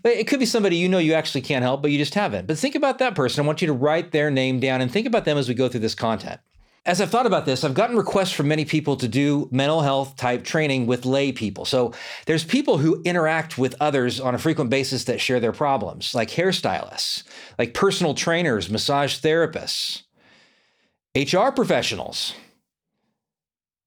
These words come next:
executives, business owners, leaders, attorneys, you know, come on, family law attorneys. And these are tips that you can, 'cause the request has been, "Well, what can I do to help these people? I feel unqualified and I'm not trained." And my answer to them is, "Well,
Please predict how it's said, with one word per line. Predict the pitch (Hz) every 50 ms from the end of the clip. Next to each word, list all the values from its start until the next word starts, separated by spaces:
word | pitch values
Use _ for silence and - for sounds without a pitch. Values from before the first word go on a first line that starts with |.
| _ -
executives, | 139 139 131 170 240 269 - 294 208 151 120 98 92 90
business | - 190 247 - - 370 - -
owners, | 254 185 151 120 110 98 92
leaders, | 135 196 254 294 247 147 117 - - - - -
attorneys, | 156 156 - - 269 359 370 302 - 110 104 - - - - - -
you | 131 139
know, | 180 262 359 381 - -
come | - 226 302
on, | 370 349 196 117 95 78 - - - - - - - - _ _
family | - 190 220 262 254
law | 226 240 254 269
attorneys. | 269 254 - 151 120 104 95 95 92 92 -
And | - 160 170 160 160 - - - - - - -
these | 196 254 269 311
are | 302
tips | 226 - - 202 165 - -
that | - 151 139 -
you | 151 165 208 233 262
can, | - - 165 139 131 131 131
'cause | 127 185 170
the | 170 180
request | 165 160 - 269 294 285 -
has | 214 143
been, | 127 151 139
"Well, | 151 151 139 139
what | 180 262 269
can | - 339 330
I | 320
do | 233 165 175 165
to | 165
help | 160 220 269 262
these | - 165 139
people? | - - 123 120 143 139
I | 135 127
feel | - - 185 196 -
unqualified | - 135 151 156 - - 202 226 247 208 185 156 120 107 101 92 90
and | 107 123
I'm | 147 151 160
not | 170 180 165
trained." | - - 233 247 269 226 135 117 117
And | 123 123
my | 151 170
answer | 214 269 277 - 254
to |
them | 156 135 135 135 131
is, | 131 131 - - - - - - - - -
"Well, | - 302 269 -